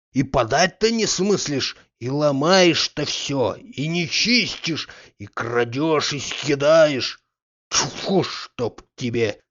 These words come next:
Сегодня напустился, срам слушать. А за что?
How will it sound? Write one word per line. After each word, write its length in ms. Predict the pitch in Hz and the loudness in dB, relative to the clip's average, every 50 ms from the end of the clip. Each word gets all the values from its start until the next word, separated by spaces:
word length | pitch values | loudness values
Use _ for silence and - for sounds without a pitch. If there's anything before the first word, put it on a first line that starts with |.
| _ _ _ | _ _ _
Сегодня 800 | - - - - - 131 147 156 156 147 135 131 131 131 135 135 | -18 -12 -8 -6 -2 0 2 4 4 4 4 2 0 0 0 0
напустился, 960 | 131 131 123 113 - 139 120 - - - 135 131 117 104 90 - - - 110 | 0 0 -2 -2 -2 -4 -4 -4 -6 -6 -4 -4 -4 -4 -6 -8 -10 -10 -10
срам 500 | 98 - - 127 139 156 160 151 135 117 | -10 -10 -8 -6 -4 -2 0 0 0 -2
слушать. 680 | - - - 143 156 151 143 127 110 - - 110 - - _ _ _ _ _ _ _ _ _ _ _ | -4 -8 -8 -4 -2 0 0 0 -2 -4 -8 -10 -10 -12 _ _ _ _ _ _ _ _ _ _ _
А 120 | - 175 175 | -2 -2 -2
за 220 | 160 165 170 151 | 0 0 0 2
что? 520 | - - - - - 143 117 92 - - | 2 2 0 0 0 -2 -2 -2 -4 -10